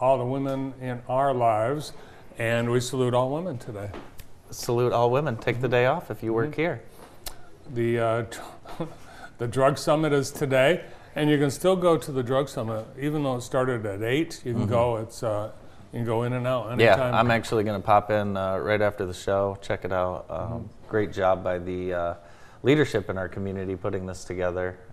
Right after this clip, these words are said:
Speaker 2: and, uh, it's always a great event, powerful event. So yeah, if you were thinking about going but only can go for a half hour, an hour, go ahead.
Speaker 1: Yeah.
Speaker 2: Pop in.
Speaker 1: Definitely.
Speaker 2: Pop in, check it out. See if you can, uh,
Speaker 1: Mm-hmm.
Speaker 2: maybe you have a family member struggling, or maybe you're struggling yourself.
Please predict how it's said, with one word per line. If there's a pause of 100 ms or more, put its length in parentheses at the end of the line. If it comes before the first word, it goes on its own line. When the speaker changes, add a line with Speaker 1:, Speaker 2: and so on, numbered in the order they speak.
Speaker 2:
and,
uh,
it's
always
a
great
event,
powerful
event. (320)
So
yeah,
if
you
were
thinking
about
going
but
only
can
go
for
a
half
hour,
an
hour,
go
ahead. (260)
Speaker 1:
Yeah. (100)
Speaker 2:
Pop
in. (340)
Speaker 1:
Definitely.
Speaker 2:
Pop
in,
check
it
out.
See
if
you
can,
uh, (540)
Speaker 1:
Mm-hmm.
Speaker 2:
maybe
you
have
a
family
member
struggling,
or
maybe
you're
struggling
yourself.